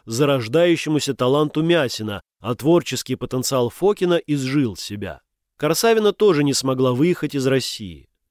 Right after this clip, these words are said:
Вопрос с Нижинским по-прежнему остался неопределённым. Период отчуждения, вызванного женитьбой танцовщика, закончился, но сближение с Дягилевым так и не произошло.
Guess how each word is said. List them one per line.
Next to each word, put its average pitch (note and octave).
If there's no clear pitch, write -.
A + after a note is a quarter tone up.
Вопрос F3
с -
Нижинским F#3
по-прежнему D3
остался C3+
неопределённым. C#3
Период G3+
отчуждения, D#3
вызванного A#2+
женитьбой A#2+
танцовщика, C#3+
закончился, F3+
но D#3
сближение B2
с F#2
Дягилевым F#3
так C3+
и B2+
не A#2+
произошло. B2